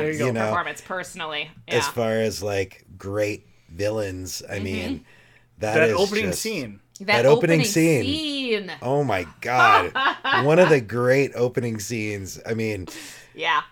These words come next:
Speaker 3: just brutal. Um,
Speaker 1: Mm.
Speaker 3: and,
Speaker 2: So
Speaker 3: you know,
Speaker 2: tense. <laughs> And he's just talking
Speaker 3: Um,
Speaker 2: so calmly. And you're like, "Oh my God."
Speaker 3: I-,
Speaker 2: <laughs>
Speaker 3: interesting fact, I,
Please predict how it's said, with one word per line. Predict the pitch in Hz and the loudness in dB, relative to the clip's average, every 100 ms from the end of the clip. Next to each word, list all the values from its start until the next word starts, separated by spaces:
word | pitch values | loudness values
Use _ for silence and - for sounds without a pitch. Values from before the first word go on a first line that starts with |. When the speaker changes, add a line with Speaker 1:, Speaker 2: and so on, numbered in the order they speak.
| _ _ _ _ _ | _ _ _ _ _
Speaker 3:
just | - - 131 123 98 - - | -12 -4 0 2 2 -2 -10
brutal. | 107 110 127 127 104 85 73 _ _ _ - | -8 -2 0 2 0 -4 -10 _ _ _ -10
Um, | 98 90 87 82 78 | -8 -6 -8 -10 -8
Speaker 1:
Mm. | 160 147 120 _ _ _ | -8 -8 -10 _ _ _
Speaker 3:
and, | - 101 95 92 87 82 | -10 -8 -6 -8 -10 -14
Speaker 2:
So | - 180 | -8 -4
Speaker 3:
you | 185 | -2
know, | 202 202 - | -2 -2 -6
Speaker 2:
tense. | - - 202 226 - - - | -10 -2 -2 -2 -8 -18 -8
<laughs> | - | -4
And | 339 311 339 | -4 -4 -6
he's | 294 233 202 | -6 -6 -8
just | - - _ _ - - - - _ 494 539 554 554 554 508 - | -14 -14 _ _ -20 -20 -20 -20 _ -8 -6 -6 -4 -4 -6 -8
talking | - - - - 240 247 | -10 -4 0 0 -2 -8
Speaker 3:
Um, | 220 | -10
Speaker 2:
so | - 208 214 | -6 -4 -4
calmly. | - 226 233 247 247 226 220 | 0 4 4 4 0 -4 -6
And | 311 | -10
you're | 202 202 226 | -12 -14 -10
like, | 226 226 208 | -8 -8 -10
"Oh | 202 | -10
my | 226 208 | -8 -8
God." | 190 190 185 - _ _ _ - | -6 -4 -6 -8 _ _ _ -4
Speaker 3:
I-, | 127 143 | -2 -2
Speaker 2:
<laughs> | |
Speaker 3:
interesting | - 151 156 180 - 147 110 | 0 0 4 2 2 -2 -4
fact, | - 139 165 98 - | -4 0 2 0 -6
I, | - 113 | -6 -2